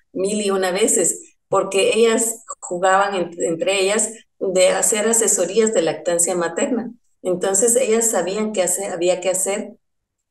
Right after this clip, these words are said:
en el caso de una mastitis. Ellas sabían qué hacer con el bebé al recién, recién nacidos. Sí, entre sus juegos estaba la lactancia materna. Entonces, ¿qué hicieron? Amamantaron de forma natural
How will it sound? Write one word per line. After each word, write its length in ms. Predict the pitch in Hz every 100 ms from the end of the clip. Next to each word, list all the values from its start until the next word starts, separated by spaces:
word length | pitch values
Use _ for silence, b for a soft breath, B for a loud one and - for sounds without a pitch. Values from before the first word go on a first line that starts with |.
| _ - _ -
en 140 | 170 170
el 100 | 156
caso 300 | 180 180 196
de 100 | 185
una 200 | 156 165
mastitis. 840 | 156 160 - 226 220 143 143 - - _ _ _ _
Ellas 300 | - 214 214
sabían 440 | 190 170 202 226 220
qué 120 | 202
hacer 420 | 185 208 196 -
con 220 | 226 202
el 160 | 185 170
bebé 480 | 160 160 190 208 208
al 140 | 180
recién, 560 | 151 160 - 175 170 175 165
recién 320 | 165 165 165
nacidos. 800 | 160 156 254 233 160 - - - _ _ _ _
Sí, 160 | - 285
entre 280 | 240 214
sus 200 | 185 190
juegos 520 | 180 247 240 262 277 240
estaba 340 | - 226 233
la 120 | 226
lactancia 560 | 196 185 - 190 190 196
materna. 540 | 185 185 226 175 151 -
Entonces, 680 | 165 190 185 170 - - _ -
¿qué 100 | 214
hicieron? 720 | 220 226 247 233 240 381 - -
Amamantaron 760 | 226 208 185 180 190 190 202
de 80 | 190
forma 300 | - 190 196
natural 800 | 190 180 160 156 180 214 214